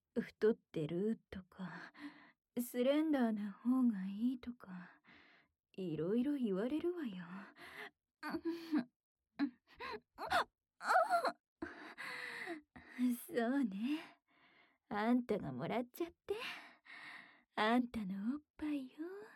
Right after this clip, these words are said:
姉ちゃんの爆乳は、可愛い弟のも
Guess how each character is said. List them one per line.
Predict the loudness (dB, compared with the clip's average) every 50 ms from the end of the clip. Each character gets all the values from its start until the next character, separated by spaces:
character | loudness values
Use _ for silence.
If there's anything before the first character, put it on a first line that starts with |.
| -20 -20 _ _ _ _ _ _ _ _ _ _ _ _ _ _ _ _ _ _ -6
姉 | -2 0 0 2 2 2 0 -2
ち | -4 -6 -8 -8
ゃ |
ん | -8 -8 -12 -16
の | -18 -16 _ -8
爆 | -8 -8 -8 -6 -4 -2
乳 | -2 0 0 0 0 0 2 2 2 2
は、 | 0 -2 -8 _ _ _ _ _ _ _ _ _ _ _ _ _ _ -4
可 | 0 2
愛 | 4 4 4 2 2 2 2 0
い | 0 0 2 0 0 0 -2
弟 | -6 -8 -8 -4 -4 -2 -2 -2 -4 -4 -4 -4 -2 -2
の | -4 -4
も | -4 -4